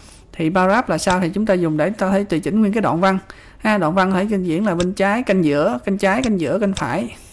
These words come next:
thấy chưa? Rồi cạnh cái, cái, cái, cái dòng cuối nè, dòng cuối thuộc bên, bên phải, bên giữa hay là bên trái, chơi canh đều. Rồi còn đây là cái, cái, cái vị trí thụt đầu, à, thụt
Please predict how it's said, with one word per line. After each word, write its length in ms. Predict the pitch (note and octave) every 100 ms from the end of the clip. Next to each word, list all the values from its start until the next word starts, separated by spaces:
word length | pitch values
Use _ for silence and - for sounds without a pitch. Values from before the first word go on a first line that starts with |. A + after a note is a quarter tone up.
| -
thấy 100 | A3
chưa? 160 | G3 F3+ - - - - - - - - - - - -
Rồi 260 | E3+ D#3 D3
cạnh 280 | F#3+ F3+ F#3+
cái, 200 | G#3 G#3+
cái, 180 | A3
cái, 200 | A3+ A3 A3 - - -
cái 100 | G#3
dòng 200 | E3+ D#3
cuối 220 | F#3 A#3
nè, 100 | C4+ F3
dòng 180 | D3 D#3+
cuối 240 | F#3+ B3
thuộc 180 | B3 D#3
bên, 160 | F#3+ F#3
bên 180 | F3+ F3+
phải, 300 | C3 C3 A3
bên 180 | F#3+
giữa 200 | F3 D3
hay 200 | A3 A3+
là 80 | E3+ D#3+
bên 160 | E3+
trái, 300 | F#3+ F#3+ A#3+ A#3
chơi 140 | F#3+
canh 180 | F#3 F3+
đều. 260 | E3 D#3 D#3 - - - - - -
Rồi 240 | E3 D#3
còn 180 | D#3 E3
đây 140 | F#3+
là 100 | F3
cái, 180 | E3 A3
cái, 160 | A#3 A3 - -
cái 240 | - A3+ A3+
vị 400 | F#3 G3 E3 D3+
trí 320 | - A3 B3+ -
thụt 120 | F3 -
đầu, 280 | E3 D#3 D#3+ -
à, 260 | F3 F3 E3+
thụt 120 | E3+